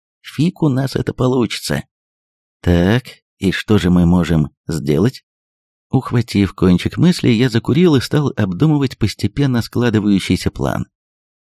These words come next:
По мере обдумывания настроение повышалось, а задолбавшая в конец мелодия про паровоз до коммуны неожиданно сменилась на "звенели колеса, летели вагоны".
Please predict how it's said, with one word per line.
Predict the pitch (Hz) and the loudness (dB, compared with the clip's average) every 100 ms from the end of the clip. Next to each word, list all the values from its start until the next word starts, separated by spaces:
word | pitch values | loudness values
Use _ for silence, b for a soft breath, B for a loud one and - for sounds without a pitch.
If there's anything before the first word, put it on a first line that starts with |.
| _ _ _ | _ _ _
По | - 82 | 0 4
мере | 87 85 82 | 6 4 4
обдумывания | 76 95 110 58 53 62 | 2 2 2 2 -2 -2
настроение | 73 - - 139 160 - | -2 -2 -2 -2 -2 -2
повышалось, | - 65 - 160 165 139 - _ _ _ | -2 -4 -2 0 0 -2 -6 _ _ _
а | - 120 | 0 2
задолбавшая | 147 143 139 110 135 - 127 | 2 2 2 2 0 0 -2
в | - | 0
конец | 104 104 - | 2 2 4
мелодия | 98 92 104 123 120 101 | 4 4 4 2 0 0
про | 85 87 | 2 0
паровоз | - 82 78 95 101 - | 2 0 2 2 0 -2
до | 80 90 | -2 0
коммуны | 67 90 147 143 127 104 _ _ _ _ _ - | 0 0 0 2 0 -2 _ _ _ _ _ 2
неожиданно | 101 92 87 120 135 131 | 4 6 4 0 0 0
сменилась | - 98 101 143 123 - | 2 2 2 2 0 0
на | 95 113 101 - _ _ - | 0 0 -2 -6 _ _ -4
"звенели | 80 76 65 110 131 113 | -2 0 2 2 2 2
колеса, | 87 87 147 147 113 | 2 2 0 0 2
летели | 110 110 104 | 2 2 2
вагоны". | 92 87 87 82 62 62 | 2 2 2 2 0 -6